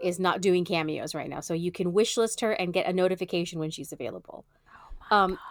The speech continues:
Speaker 1: but
Speaker 2: She's
Speaker 1: in
Speaker 2: too
Speaker 1: her
Speaker 2: busy doing that
Speaker 1: bio, I'm
Speaker 2: quarantine.
Speaker 1: noticing that almost all the I's are capitalized, even in the middle of words.
Speaker 2: Huh.
Speaker 1: There's just, like, one or two that are not. But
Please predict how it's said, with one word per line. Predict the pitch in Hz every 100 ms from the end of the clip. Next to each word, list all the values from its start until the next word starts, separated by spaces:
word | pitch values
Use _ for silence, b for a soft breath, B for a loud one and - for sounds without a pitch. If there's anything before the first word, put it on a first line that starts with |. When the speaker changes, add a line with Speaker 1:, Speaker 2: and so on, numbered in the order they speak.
| 196
Speaker 1:
but | 233
Speaker 2:
She's | 233
Speaker 1:
in | 233
Speaker 2:
too |
Speaker 1:
her | 233
Speaker 2:
busy | 254
doing | 277 359
that | 208
Speaker 1:
bio, | 196 190
I'm |
Speaker 2:
quarantine. | 208 254 214
Speaker 1:
noticing | 220 - 233 226 226 226 - _ _ _ _ -
that | 220 214 - _ _ _ -
almost | 240 262 311 294 -
all | 220 226 233
the | 233 -
I's | 175 180 214 254 285 -
are | 202
capitalized, | - - 185 240 277 359 415 427 - - - - _ -
even | 254 262
in | - 226
the | 208
middle | 208 233
of | 262
words. | 247 302 339 370 - - - _ _ _ _ _ _ _ -
Speaker 2:
Huh. | - 320 220
Speaker 1:
There's | 254 254
just, | 277 262
like, | 269 226 226
one | 254
or | 269 262
two | - 277 254 208 180 185 202 _ _ _ _ -
that | 202 196
are |
not. | 185 196 180 135 - - - _ _ _ _ _ _ _ _ _ _ _
But | 202 185 214